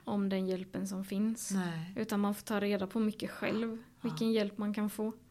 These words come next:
Speaker 2: Du, det tror jag är ett samhällsfenomen alltså.
Speaker 1: Ja,
Speaker 2: Ja.
Speaker 1: så det vill jag verkligen. Och jag vet hur tufft det är liksom. Och vissa dagar så bara känner man att jag orkar inte prata med en person till och ta en strid till.
Speaker 2: Nej.
Speaker 1: Och visst,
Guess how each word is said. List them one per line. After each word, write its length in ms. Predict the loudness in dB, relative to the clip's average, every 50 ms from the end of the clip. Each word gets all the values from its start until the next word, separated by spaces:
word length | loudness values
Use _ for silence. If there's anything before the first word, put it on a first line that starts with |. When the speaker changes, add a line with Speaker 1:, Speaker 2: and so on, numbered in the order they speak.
| -20 -20 -20 -20 -20 -20 -20 -20 -20 -16 -8 -4
Speaker 2:
Du, 200 | -2 0 0 0
det 140 | -2 -4
tror 300 | -4 -4 -2 -2 0 0
jag 100 | 0 -2
är 40 | -2
ett 100 | -4 -6
samhällsfenomen 1120 | -6 -4 -4 -4 -4 -4 -6 -6 -8 -8 -8 -8 -6 -6 -6 -4 -6 -6 -6 -6 -4 -4 -4
alltså. 360 | -4 -4 -6 -8 -8 -6 -2 0
Speaker 1:
Ja, 180 | 2 2 2 2
Speaker 2:
Ja. 360 | 0 0 0 -2 -4 -6 -8 -6
Speaker 1:
så 200 | -2 0 2 4
det 200 | 6 6 6 6
vill 160 | 6 4 4
jag 140 | 4 4 4
verkligen. 440 | 4 2 2 0 0 0 0 2
Och 140 | 2 4 6
jag 140 | 6 6 6
vet 640 | 6 4 4 4 2 2 0 -4 -6 -6 -6 -4 -2
hur 120 | -4 -4
tufft 400 | -2 -2 -2 -2 -4 -4 -6 -2
det 80 | 0 2
är 340 | 4 4 4 4 4 4 4
liksom. 360 | 2 0 0 0 0 2 2
Och 120 | 2 2
vissa 260 | 2 0 0 0 0
dagar 200 | 2 4 2 2
så 120 | 2 -2 -4
bara 100 | -2 0
känner 240 | 0 0 0 0 0
man 220 | 0 0 0 0
att 120 | 0 0
jag 200 | -2 0 0 2 2 0
orkar 380 | 0 -2 -4 -6 -4 0 2
inte 260 | 2 0 0 0 -4
prata 440 | -4 -2 -2 0 0 0 -2 -2 -2
med 180 | 0 0 0 -2 -2
en 240 | 0 0 0 0
person 480 | 0 -2 -2 -2 -2 0 0 0 0 -2 -4 -6
till 640 | -10 -6 0 4 8 10 10 10 10 8 6 4
och 120 | 0 0
ta 200 | 2 2 2 2
en 280 | 2 2 2 2 2 2
strid 580 | 0 -2 -2 0 2 2 2 2 0 -2 -4 -2
till. 600 | 0 2 4 6 8 10 10 10 8 6 4 2
Speaker 2:
Nej. 380 | 0 0 0 0 -2 -6 -8 -6
Speaker 1:
Och 460 | -4 -2 0 0 0 -2 -2 -4 -2 -2
visst, 240 | -2 -2 -4 -8